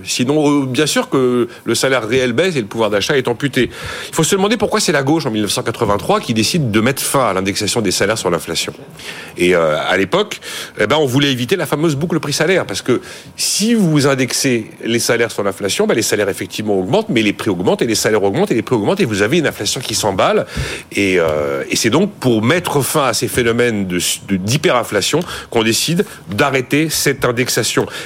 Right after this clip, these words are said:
Et après, il faut bien remarquer qu'on, là, on sort d'une vingtaine d'années où il n'y a presque pas eu d'inflation, et les salaires sur la période ont augmenté plus que le, que la faible inflation. Si on avait eu un, un système d'indexation, là, les salariés auraient été perdants.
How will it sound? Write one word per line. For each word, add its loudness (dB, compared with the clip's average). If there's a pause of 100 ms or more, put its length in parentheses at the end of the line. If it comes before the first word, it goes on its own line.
Et 2
après, 0 (120)
il -2
faut 0
bien 0
remarquer 0
qu'on, 0
là, 4
on 0
sort 0
d'une -2
vingtaine 2
d'années 2
où 2
il 2
n'y 2
a 0
presque -6
pas 0
eu 2
d'inflation, 0 (320)
et 0
les 4
salaires 2
sur 0
la 0
période 2
ont 2
augmenté 0
plus 0 (320)
que 2
le, 2 (120)
que 2
la 2
faible 0
inflation. -4 (420)
Si 0
on 2
avait 2
eu 4
un, 2
un 2
système 0
d'indexation, 0 (240)
là, 2
les 2
salariés 2
auraient 4
été -2
perdants. 0